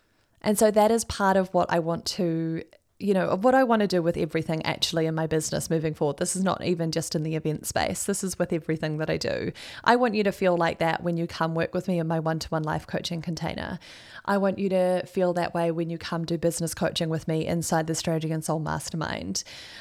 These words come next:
I want you to feel that way through all of my messaging and content and podcasts and,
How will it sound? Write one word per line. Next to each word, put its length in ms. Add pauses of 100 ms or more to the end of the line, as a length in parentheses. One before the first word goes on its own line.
(160)
I 120
want 200
you 80
to 80
feel 300
that 220
way 340
through 280
all 400
of 380
my 640
messaging 420
and 140
content 500
and 100
podcasts 760
and, 320